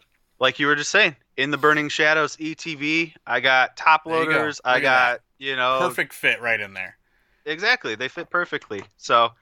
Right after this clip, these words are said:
Speaker 1: yeah, hundred percent. That's how I, I keep my, uh, all my big hits safe.
Speaker 2: Yeah, it's really nice. And you can get all kinds of containers, too. Like, I got this container here.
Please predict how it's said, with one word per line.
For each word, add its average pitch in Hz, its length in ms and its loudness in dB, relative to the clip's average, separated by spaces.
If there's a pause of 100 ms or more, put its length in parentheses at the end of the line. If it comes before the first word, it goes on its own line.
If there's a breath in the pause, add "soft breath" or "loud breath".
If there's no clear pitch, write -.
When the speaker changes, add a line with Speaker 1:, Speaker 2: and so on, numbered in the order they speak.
(120)
Speaker 1:
yeah, 143 160 2
hundred 165 260 0
percent. 151 360 -6
That's 139 180 -4
how 147 160 2
I, 135 220 -2
I 127 140 0
keep 127 240 -12
my, 127 300 -2
uh, 120 200 0 (580)
all 139 80 -4
my 139 120 -2
big 131 200 0
hits 131 220 -2
safe. 156 320 -2 (1200)
Speaker 2:
Yeah, 101 260 -6
it's 170 220 -8
really 170 180 2
nice. 131 220 2
And 185 100 -12
you 285 60 -6
can 359 100 -8
get 285 100 -2
all 220 120 0
kinds 185 260 -2
of 185 100 -4
containers, 156 480 -4
too. 185 180 -10
Like, 120 200 -8
I 170 100 -4
got 185 200 -8
this 185 140 -10
container 123 440 -8
here. 139 380 -6